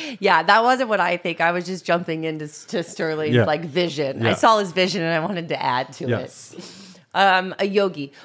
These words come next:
Speaker 1: Well, I, I, I, I think it's an interesting question 'cause I do think in today's, well, I guess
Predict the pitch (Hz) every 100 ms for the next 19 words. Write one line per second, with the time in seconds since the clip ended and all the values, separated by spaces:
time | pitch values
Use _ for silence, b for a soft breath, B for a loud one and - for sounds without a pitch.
0 | B 269 285 247 - - - - - -
1 | _ - 208 - 214 226 233 202 190 185
2 | 170 170 165 151 143 139 135 156 160 151
3 | 180 180 175 165 160 - - 151 151 160
4 | 143 143 139 143 139 - - - 151 135
5 | 92 - 143 143 139